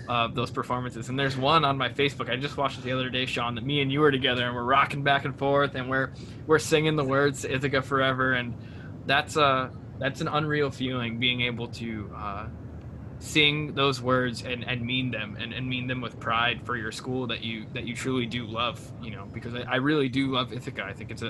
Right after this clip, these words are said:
an amazing place. And, um, I'm sure a-, another place would have been fantastic too, but I am glad that I went there and, and had that unique experience.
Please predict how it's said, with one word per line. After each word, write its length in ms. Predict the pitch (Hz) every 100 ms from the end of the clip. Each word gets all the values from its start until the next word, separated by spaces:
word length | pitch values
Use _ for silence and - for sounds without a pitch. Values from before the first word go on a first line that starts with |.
| -
an 120 | 127
amazing 360 | 113 120 110 107
place. 360 | 107 123 110
And, 220 | 107 104 - - - - -
um, 260 | 110 104 - - - - - - - - - -
I'm 80 |
sure 280 | 123 156 143
a-, 180 | 135 135
another 240 | 135 135
place 280 | 131 139 131
would 100 | 135
have 80 | 127
been 120 | 131
fantastic 640 | 123 123 120 117 120 - -
too, 280 | 127 139
but 200 | 135 117
I 140 | 120 120
am 240 | 117 110
glad 340 | 117 107 120 120
that 80 |
I 120 | 104 113
went 260 | 123 -
there 220 | 120 113
and, 100 | 110
and 140 | 113 123
had 220 | 113 120
that 140 | 117 110
unique 340 | 120 113 110
experience. 720 | - - 117 117 117 - -